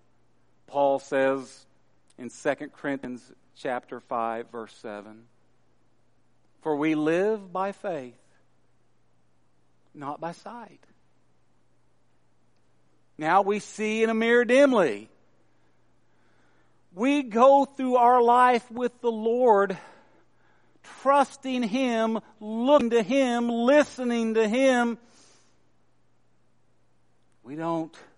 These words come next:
get sidetracked by what we see or, or what we hear.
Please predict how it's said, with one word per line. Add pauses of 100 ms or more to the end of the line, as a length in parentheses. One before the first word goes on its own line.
(180)
get
sidetracked (920)
by
what
we
see
or,
or
what
we
hear.